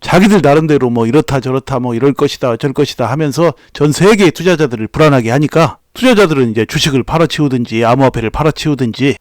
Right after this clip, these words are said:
또는 선물에 투자하는 사람들은 선물을 또 하락에 베팅하면서 이제 시장 상황이 굉장히 지금 불안해지고 있는 거죠. 자, 그런데 그런 말을 하는 회사들은 골드만삭스뿐이 아니에요.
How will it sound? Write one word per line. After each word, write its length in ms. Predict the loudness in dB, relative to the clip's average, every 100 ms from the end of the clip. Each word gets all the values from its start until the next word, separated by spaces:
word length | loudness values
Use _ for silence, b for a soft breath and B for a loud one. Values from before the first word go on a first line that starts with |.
| -2
또는 160 | -2
선물에 440 | 2 4 4 4 2
투자하는 400 | 2 2 2 2
사람들은 600 | 0 0 0 0 -2 -6
선물을 400 | -4 0 2 0
또 100 | -2
하락에 440 | -2 2 2 2
베팅하면서 800 | 0 -4 -4 -4 -4 -4 0 0 -2
이제 100 | -6
시장 340 | -2 0 0 2
상황이 340 | 2 2 0
굉장히 440 | -2 2 4 4 2
지금 180 | -2
불안해지고 520 | -2 0 0 -2 -6 -4
있는 220 | -4 -4
거죠. 580 | -4 -6 -8 -4 -6 -6 _
자, 160 | 0 2
그런데 560 | 2 4 4 4 4
그런 260 | 4 2 4
말을 320 | 4 2 0
하는 380 | 0 0 0 -2
회사들은 720 | -2 -2 0 0 -2 -4 -10
골드만삭스뿐이 1000 | -4 -2 2 0 0 -2 -4 -8 -4 -4
아니에요. 600 | -2 0 0 0 -2 -2